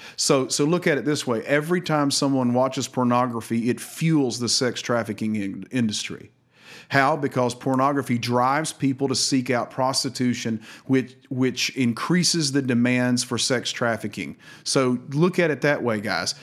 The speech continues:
Viewing pornography helps fuel this industry, which is so terrible. In The Telegraph in England, uh, there was a story about psychiatrist Norman Dodge, who wrote a book called The Brain That Changes Itself. And in this interview,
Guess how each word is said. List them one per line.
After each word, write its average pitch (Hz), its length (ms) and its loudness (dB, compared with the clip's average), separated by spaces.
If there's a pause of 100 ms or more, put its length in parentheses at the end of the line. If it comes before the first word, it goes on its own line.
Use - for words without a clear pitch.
(140)
Viewing 160 480 2
pornography 135 880 0 (100)
helps - 340 0
fuel 170 480 2
this 139 320 0
industry, 120 720 0 (180)
which 123 240 0
is 113 160 0
so 120 320 0
terrible. 101 640 -4 (640)
In 143 140 6
The 143 80 4
Telegraph 135 720 0
in 107 100 0
England, 120 720 0
uh, 107 160 -4
there 120 140 0
was 117 120 -2
a 113 60 -2
story 131 500 2
about 110 420 0
psychiatrist 127 800 0
Norman 123 400 2
Dodge, 127 360 0
who 117 100 0
wrote 120 200 2
a 113 40 0
book 123 260 -2
called 110 280 -2
The 113 60 -4
Brain 123 400 2
That - 120 -4
Changes 127 440 0
Itself. 101 600 -4 (320)
And 139 160 6
in 180 180 2
this 151 400 0
interview, 123 680 0